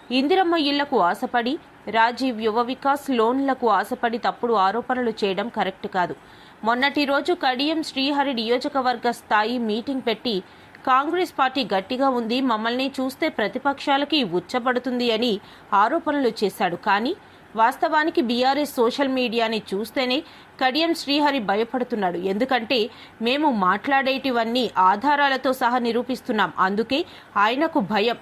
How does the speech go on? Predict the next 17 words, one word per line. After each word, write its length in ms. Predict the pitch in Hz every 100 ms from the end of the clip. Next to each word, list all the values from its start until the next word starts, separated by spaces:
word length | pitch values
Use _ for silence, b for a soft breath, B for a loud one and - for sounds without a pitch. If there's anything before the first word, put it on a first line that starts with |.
| 196
బీఆర్ఎస్ 580 | 190 214 233 254 254 233
కార్యకర్తలు, 680 | 202 233 240 220 214 214
శ్రేణులు 500 | 262 - 214 240 247
ఓటు 380 | 294 214 254 294
వేస్తేనే 640 | 254 220 - 240 240 190 B B B 233
ఈరోజు 340 | 240 302 349
కడియం 380 | 311 240 262 302
శ్రీహరి 460 | - 262 262 240
ఎమ్మెల్యే 500 | 240 208 220 247 240
అయ్యాడు. 380 | 220 202 196 170 -
కడియం 320 | 214 208 247 240
శ్రీహరి 440 | - 233 262 254
ఎమ్మెల్యే 440 | 220 202 254 277
పదవి 480 | 277 240 233 247 208 B B B 214
మా 140 | 220
యొక్క 380 | 277 302 294 233
కష్టార్జితం 960 | 247 233 214 - 247 233 240 220 214